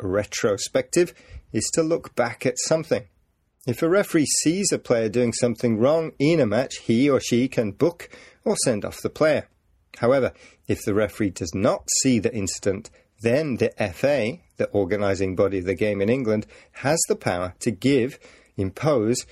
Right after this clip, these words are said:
a punishment or sanction. As this means looking back at the incident,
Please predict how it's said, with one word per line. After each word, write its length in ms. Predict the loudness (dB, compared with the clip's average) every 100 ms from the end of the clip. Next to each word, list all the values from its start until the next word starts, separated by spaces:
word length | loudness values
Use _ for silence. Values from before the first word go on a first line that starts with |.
| -20 _
a 60 | -10
punishment 680 | -10 -6 -2 -2 0 -2 -2
or 220 | -2 -2
sanction. 580 | 0 -2 -2 -4 -4 -8 -10 _ _ _ _ _ _ _ _ _ _ _ _ _ _ _ -2
As 180 | 0 2
this 200 | 2 4
means 240 | 2 4
looking 400 | 2 0 0 -2
back 480 | -2 -2 -2 -8 -10 -6
at 220 | -4 -2
the 120 | 0
incident, 500 | 0 -2 -2 -2 -4